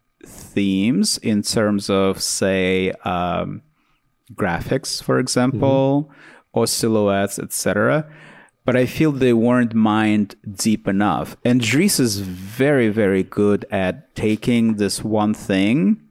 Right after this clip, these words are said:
Speaker 1: uh, in the same way, like, Junya is also very good, right? At taking this one thing and making many versions of it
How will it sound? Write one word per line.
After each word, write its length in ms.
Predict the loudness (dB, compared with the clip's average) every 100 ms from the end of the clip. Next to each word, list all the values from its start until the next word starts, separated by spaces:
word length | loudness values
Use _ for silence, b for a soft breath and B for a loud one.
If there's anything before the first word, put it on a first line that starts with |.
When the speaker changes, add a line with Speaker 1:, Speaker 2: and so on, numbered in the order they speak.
| b b b b _ -6
Speaker 1:
uh, 380 | -2 0 -2 -2 -4 -2
in 100 | 0
the 80 |
same 320 | 2 0 0 2
way, 160 | 4
like, 200 | 4 2
Junya 460 | 0 2 4 4 2
is 120 | 2
also 340 | 0 -2 -2 0
very 280 | 0 0 0
good, 280 | -2 -2 -2
right? 240 | -2 0
At 180 | -2 -4
taking 400 | -2 0 2 2
this 260 | 0 -2 -2
one 180 | -2 -2
thing 480 | -2 -2 0 0 0
and 420 | 0 0 2 2
making 600 | 2 0 -2 -2 -2 -6 b b b _ _ _ -20 -20 -8
many 540 | -2 0 2 2 2 2
versions 600 | 0 0 2 2 0 0
of 280 | 0 2 2
it 200 | 0